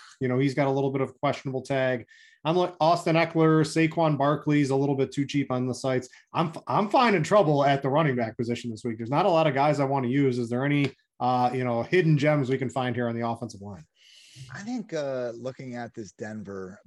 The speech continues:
Speaker 2: backfield could be interesting. They're not popping in a ridiculous amount in this metric, but I do think Javonte might give us some juice down the end, 'cause right now only Nick Chubb is breaking tackles at a higher rate than Javonte Williams, and I just really love his price point to get off of the real chalky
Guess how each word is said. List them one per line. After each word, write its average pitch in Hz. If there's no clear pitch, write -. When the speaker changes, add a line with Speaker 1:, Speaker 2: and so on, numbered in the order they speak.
Speaker 2:
backfield 95
could 95
be 92
interesting. 92
They're 143
not 190
popping 127
in 110
a 101
ridiculous 104
amount 95
in 95
this 95
metric, 95
but 98
I 95
do 98
think 92
Javonte 95
might 98
give 101
us 98
some 95
juice 107
down 113
the 104
end, 104
'cause 101
right 165
now 131
only 117
Nick 113
Chubb 107
is 92
breaking 101
tackles 101
at 92
a 87
higher 104
rate 101
than 139
Javonte 110
Williams, 107
and 107
I 113
just 107
really 107
love 104
his 98
price 101
point 104
to 98
get 101
off 98
of 101
the 98
real 101
chalky 101